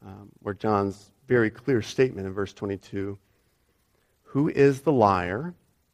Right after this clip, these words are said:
but he who denies that Jesus is the Christ? This is the Antichrist,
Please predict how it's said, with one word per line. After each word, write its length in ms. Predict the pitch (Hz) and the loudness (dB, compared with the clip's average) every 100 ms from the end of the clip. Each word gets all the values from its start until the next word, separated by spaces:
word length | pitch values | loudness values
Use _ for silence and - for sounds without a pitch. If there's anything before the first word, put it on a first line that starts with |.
| _ _ _ _ _ _ - | _ _ _ _ _ _ -6
but 140 | 110 | -6
he 420 | - - 127 139 | -6 -8 -4 -2
who 160 | 147 156 | 0 0
denies 800 | 147 135 95 80 80 80 98 - _ | 0 -2 -2 -6 -10 -18 -20 -20 _
that 220 | 104 98 | -8 -8
Jesus 880 | 110 - 160 175 170 190 190 185 - _ _ _ _ 127 | -10 -6 -2 -2 2 4 4 0 -8 _ _ _ _ 2
is 520 | 117 110 104 101 - _ _ | 4 6 4 -2 -14 _ _
the 280 | 107 98 110 | -16 -2 -2
Christ? 840 | - - 98 80 - - - - _ _ _ _ _ _ - | -2 -2 -2 -2 -6 -18 -18 -20 _ _ _ _ _ _ 8
This 460 | 226 151 117 - | 12 12 10 0
is 160 | - 110 | -10 -4
the 160 | 123 | 0
Antichrist, 760 | 117 107 - - - - - | 0 -4 -12 -16 -16 -20 -20